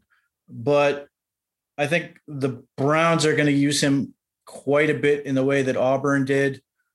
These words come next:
uh, which is as sort of a, a joker type player, uh, in that there won't be, they won't hesitate to use him on a jet sweep. They won't hesitate to use him on,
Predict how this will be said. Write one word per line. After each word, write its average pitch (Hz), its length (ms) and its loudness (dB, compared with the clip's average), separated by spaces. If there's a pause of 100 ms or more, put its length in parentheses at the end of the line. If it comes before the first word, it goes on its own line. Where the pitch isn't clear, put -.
(320)
uh, 117 300 -2
which 131 380 -2
is 123 200 -2
as 131 260 0
sort 131 160 0
of 120 80 -2
a, 120 320 0
a 120 80 0
joker 135 500 0
type 135 300 -2
player, 139 560 0 (500)
uh, 110 680 -2 (880)
in 147 160 2
that 147 380 2 (1080)
there 143 360 0
won't 147 300 0
be, 156 140 0
they 143 240 0
won't 139 280 0
hesitate 139 520 0
to 139 60 0
use 131 240 0
him 131 140 2
on 131 140 0
a 123 60 -2
jet 127 280 -2
sweep. 123 380 -4
They 123 100 0
won't 127 480 0
hesitate 123 540 -2
to 123 80 -2
use 123 240 0
him 127 180 2
on, 120 600 0